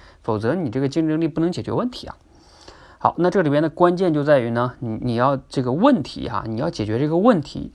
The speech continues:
长期来看呢，大概率哈，其实需要人来解决的。<laughs> 为什么要强调这个呀？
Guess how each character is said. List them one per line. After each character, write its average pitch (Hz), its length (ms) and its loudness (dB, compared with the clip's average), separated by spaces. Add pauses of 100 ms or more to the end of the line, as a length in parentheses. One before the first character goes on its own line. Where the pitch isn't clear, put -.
长 175 240 2
期 190 140 -2
来 127 160 2
看 147 200 2
呢， 123 200 -2 (600)
大 - 220 0
概 160 180 6
率 139 200 0
哈， - 320 -8
其 - 180 -6
实 143 160 -4
需 139 220 -2
要 147 100 6
人 123 300 0
来 151 120 4
解 - 200 -6
决 - 140 -14
的。 - 200 -14 (320)
<laughs> - 320 -20
为 151 140 4
什 131 80 0
么 135 60 2
要 135 40 2
强 110 220 -4
调 123 120 0
这 127 160 0
个 113 100 -4
呀？ - 160 -8